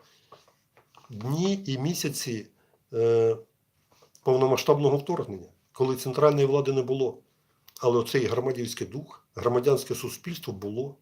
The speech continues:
і місцеве самоврядування було, було, і вони дозволили організувати і опір,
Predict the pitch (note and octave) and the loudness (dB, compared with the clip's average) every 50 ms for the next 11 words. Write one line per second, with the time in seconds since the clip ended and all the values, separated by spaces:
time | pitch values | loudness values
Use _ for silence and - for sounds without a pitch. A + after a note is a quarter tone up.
0 | _ _ - - A#2 A2+ G#2+ - - - C3 A#2+ - B2+ B2 A#2+ A#2 B2 B2 B2 | _ _ -12 -10 -8 -6 -6 -6 0 2 2 2 0 -2 -4 -2 0 0 2 2
1 | B2+ A#2+ A#2+ A#2 G#2 G2 A2 A2+ C3 - - A#2+ A#2+ B2+ D#3 D3+ - - _ _ | 2 2 2 0 -2 -4 -2 -4 -4 -4 -4 -6 -6 -6 -6 -8 -10 -14 _ _
2 | - - B2 B2 A#2+ - - - G#2+ G2 G2 C#3 C#3+ D3 D#3 E3+ F#3 F3 D3 A#2+ | -6 -2 -2 -2 -2 -6 -16 -14 -4 6 10 10 10 10 10 8 8 6 6 4
3 | - - - - G#2 C3 B2+ G#2+ A#2+ B2 D3+ E3 D3+ C3+ B2 A#2+ A2+ G2+ - - | 0 -6 -4 4 6 6 6 6 4 2 4 6 6 6 6 4 0 -4 -6 -14
4 | _ _ _ - A#2+ A2 A2 B2 C3 B2+ C3 D3 C#3+ C3 - C#3+ C#3 - - C#3+ | _ _ _ -4 -2 0 2 2 2 4 6 6 6 6 4 0 -4 -2 -2 -2
5 | C#3 - D3+ G3 G3+ G#3 - G#2+ - | 2 6 6 6 6 6 2 -4 -4